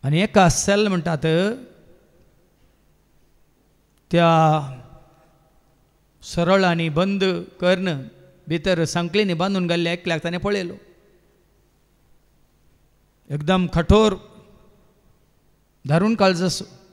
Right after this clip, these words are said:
जायत्यांच्यो खुनी केल्लो, जायते अपराध केल्लो कैदी. ताका खो-, खोड्यांनी बांदलें, सांकळींनी हात पाय बांदून ताका कुडांत घाल्लो.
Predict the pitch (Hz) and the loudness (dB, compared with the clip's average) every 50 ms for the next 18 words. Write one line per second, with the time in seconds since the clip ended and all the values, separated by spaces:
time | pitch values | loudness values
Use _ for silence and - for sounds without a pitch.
0 | _ _ _ _ _ _ _ _ _ _ _ _ _ _ - 131 143 165 170 165 | _ _ _ _ _ _ _ _ _ _ _ _ _ _ -10 -4 -4 -2 -2 -2
1 | - 185 185 170 - 175 - 180 180 190 202 175 190 185 175 175 175 175 - - | -2 -2 0 0 0 -2 0 0 0 0 0 0 0 0 0 -2 -6 -8 -12 -18
2 | - _ _ _ _ _ _ _ _ _ _ _ _ _ _ _ - 131 156 170 | -20 _ _ _ _ _ _ _ _ _ _ _ _ _ _ _ -4 -2 -2 -2
3 | 165 - 190 180 190 - - 185 180 185 165 - 190 180 175 175 165 - 202 226 | -2 0 0 0 0 2 2 2 2 2 0 -2 -2 0 0 0 0 0 0 0
4 | 214 175 180 - - - - - - - _ _ _ _ _ _ _ _ _ _ | 0 -4 -8 -8 -12 -18 -20 -20 -20 -20 _ _ _ _ _ _ _ _ _ _
5 | _ _ _ - 156 165 160 165 170 165 156 - - 180 - - - - - _ | _ _ _ -4 -4 -2 2 2 2 2 0 -2 -4 -8 -8 -10 -14 -20 -20 _
6 | _ _ _ _ _ _ _ _ _ - 160 160 165 180 185 185 175 170 165 160 | _ _ _ _ _ _ _ _ _ -4 -2 -2 0 0 0 0 0 -2 -2 -4
7 | 170 175 160 - - _ - 160 180 196 196 190 185 185 190 196 208 - - - | -6 -12 -16 -20 -18 _ -2 0 0 2 2 2 2 2 0 -2 -4 -8 -6 -4
8 | 180 175 156 - 214 220 202 185 170 170 156 - - - _ _ _ _ _ _ | -4 -2 0 0 0 0 0 -2 -4 -6 -8 -14 -20 -20 _ _ _ _ _ _
9 | _ _ _ - 170 185 - - 175 170 151 156 185 202 196 180 175 170 160 - | _ _ _ -6 -6 -6 -2 -2 -2 0 2 2 2 2 0 0 -2 -2 -2 -2
10 | 190 233 294 - - - - _ _ _ _ _ _ _ _ _ _ _ _ _ | -2 -4 -4 -8 -18 -20 -20 _ _ _ _ _ _ _ _ _ _ _ _ _
11 | _ _ _ - 175 170 170 160 156 135 190 220 254 - _ - _ _ _ _ | _ _ _ -4 0 0 0 0 0 -2 -4 -6 -8 -12 _ -20 _ _ _ _
12 | _ _ _ _ _ _ - 143 170 190 202 202 | _ _ _ _ _ _ -4 -2 0 0 0 -2